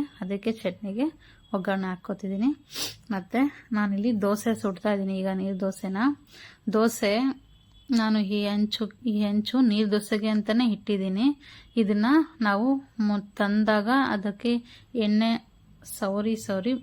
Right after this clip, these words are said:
ಅದನ್ನ ನಾವು ಕುದುರಿಸಿ ಇಟ್ಕೊಂಡಿರ್ಬೇಕು, ನೀರು ದೋಸೆದು ಹೆಂಚನ್ನ. ನೀರು ಇದು, ಆ, ನಾರ್ಮಲ್ ದೋಸೆ ತವ ಇರುತ್ತಲ್ಲ, ಆ ತವದಲ್ಲೂ ಮಾಡ್ಬೋದು. ಇದು ಅದಕ್ಕೆ ಅಂತಲೇ ಇದೆ, ಇದ್ರಲ್ಲಿ ಮಾಡಿದ್ರೆ ಚೆನ್ನಾಗಿ ಸಾಫ್ಟಾಗಿ ಬರುತ್ತೆ.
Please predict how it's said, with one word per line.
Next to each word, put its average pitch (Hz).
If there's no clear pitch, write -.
ಅದನ್ನ 208
ನಾವು 220
ಕುದುರಿಸಿ 214
ಇಟ್ಕೊಂಡಿರ್ಬೇಕು, 196
ನೀರು 202
ದೋಸೆದು 190
ಹೆಂಚನ್ನ. 190
ನೀರು 226
ಇದು, 233
ಆ, 214
ನಾರ್ಮಲ್ 220
ದೋಸೆ 226
ತವ 208
ಇರುತ್ತಲ್ಲ, 202
ಆ 202
ತವದಲ್ಲೂ 202
ಮಾಡ್ಬೋದು. 202
ಇದು 226
ಅದಕ್ಕೆ 220
ಅಂತಲೇ 233
ಇದೆ, 214
ಇದ್ರಲ್ಲಿ 220
ಮಾಡಿದ್ರೆ 214
ಚೆನ್ನಾಗಿ 202
ಸಾಫ್ಟಾಗಿ 196
ಬರುತ್ತೆ. 196